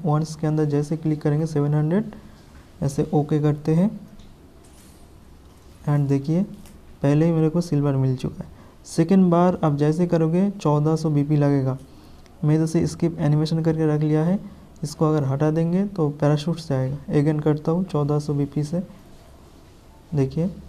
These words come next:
पैराशूट से आता है, लेकिन काफ़ी ज़्यादा बीपी है इसकी यूज़ करने के लिए, मैं इसको skip कर देता हूँ ताकि directly मेरे सामने open हो। स्किप animation के अंदर tick कर देते हैं। अभी देखिए दो हज़ार आठ सौ बीपी लग रहा है, again करते हैं।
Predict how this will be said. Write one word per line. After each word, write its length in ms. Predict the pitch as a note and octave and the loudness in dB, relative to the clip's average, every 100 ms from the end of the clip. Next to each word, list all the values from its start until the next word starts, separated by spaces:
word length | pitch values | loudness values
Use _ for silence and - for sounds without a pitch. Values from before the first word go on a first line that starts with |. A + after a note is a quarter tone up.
| - - - - | -20 -20 -20 -4
पैराशूट 420 | D3 D3+ D3+ D#3+ | 2 2 0 -4
से 140 | - D#3 | -2 -2
आता 260 | C#3 C#3+ | -2 0
है, 120 | D#3 F3+ | 0 2
लेकिन 380 | D#3 D#3 E3+ F3 - - - - | 2 2 0 -2 -10 -20 -18 -4
काफ़ी 260 | D3+ D3+ F3 | -2 0 2
ज़्यादा 200 | E3+ E3 | 2 2
बीपी 360 | C#3+ D3 D3 E3 | 2 -2 0 2
है 140 | D#3+ | 2
इसकी 240 | D#3+ D#3+ | 0 -2
यूज़ 280 | D#3 D3+ D#3 | -2 -2 -2
करने 240 | - D3 D3 | -4 -2 0
के 80 | D3+ | -2
लिए, 160 | E3+ | 0
मैं 180 | G3+ D#3+ | 0 0
इसको 320 | D3 - F3+ F#3 - - - - D#3 | -2 -2 -4 -4 -10 -20 -20 -10 -8
skip 320 | D3 E3+ E3 | -4 -4 -2
कर 160 | D#3+ D3 | 0 2
देता 220 | D3+ E3 | 0 0
हूँ 120 | G3 | 0
ताकि 220 | F#3+ E3 D#3 | 0 0 0
directly 420 | C3+ C#3+ D3+ D#3+ | 0 0 0 0
मेरे 180 | C#3+ C#3+ | 0 -2
सामने 240 | D3 D#3 | -2 -2
open 280 | D#3+ C3 C3 | -2 -2 -2
हो। 100 | B2+ C3 - - - - - - | -4 -8 -16 -20 -20 -20 -12 -10
स्किप 280 | D3 D#3+ D3 | -6 -4 0
animation 480 | D3 D3+ D3+ D#3 D#3+ | 0 0 -2 -4 -6
के 160 | - | -2
अंदर 300 | D3 D3 E3+ - - - | 0 0 0 -4 -12 -8
tick 180 | D3+ - | -6 -2
कर 120 | D3 | -2
देते 260 | C#3 C#3+ E3 | -2 -2 -2
हैं। 180 | F3+ A3 - - - - - - - - - - - | -4 -6 -12 -20 -20 -20 -20 -20 -20 -20 -20 -8 -2
अभी 180 | D3 D#3 | 2 4
देखिए 280 | D3+ E3+ | 2 2
दो 160 | D#3+ D3+ | 2 4
हज़ार 200 | D#3 D#3 | 2 0
आठ 180 | D3 D3+ | 0 0
सौ 160 | - D3+ | 0 -2
बीपी 200 | D3 D3 | 0 2
लग 140 | C#3+ | 0
रहा 140 | C#3 E3 | 0 -2
है, 60 | |
again 400 | E3 D3 D3+ D3+ | 0 0 0 0
करते 380 | D3+ D3 - D3+ | 0 -4 -2 0
हैं। 100 | F#3+ | -2